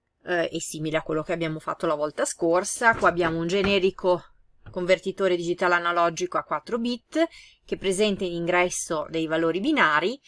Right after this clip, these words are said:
due combinazioni, in un caso uno uno zero uno e nell'altro uno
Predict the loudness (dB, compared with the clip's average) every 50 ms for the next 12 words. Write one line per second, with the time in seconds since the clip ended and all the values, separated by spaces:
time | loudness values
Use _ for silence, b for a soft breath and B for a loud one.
0 | b b b b b b b b b -20 -20 -10 0 2 2 2 2 0 0 0
1 | 0 0 0 2 4 6 8 8 6 6 4 0 0 -2 -6 _ -8 -6 -6 -4
2 | 2 4 6 6 6 4 0 -2 -2 -2 -4 -6 -6 -4 -2 -2 0 0 -2 -4
3 | -6 -6 -2 0 2 4 4 4 4 2 2 0 -2 -2 -2 0 0 0 -2 -2
4 | -2 0 0 2 2 0 -2 -6 -8 -10 -12